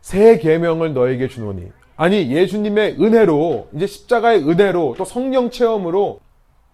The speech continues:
모든 죄의 문제로부터 자유로워질 사람들에게 무슨 계명이 또 필요할까요?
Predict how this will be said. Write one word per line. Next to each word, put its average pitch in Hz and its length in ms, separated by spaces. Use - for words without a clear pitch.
모든 214 480
죄의 180 320
문제로부터 202 400
자유로워질 208 720
사람들에게 190 680
무슨 180 400
계명이 202 440
또 208 120
필요할까요? 185 720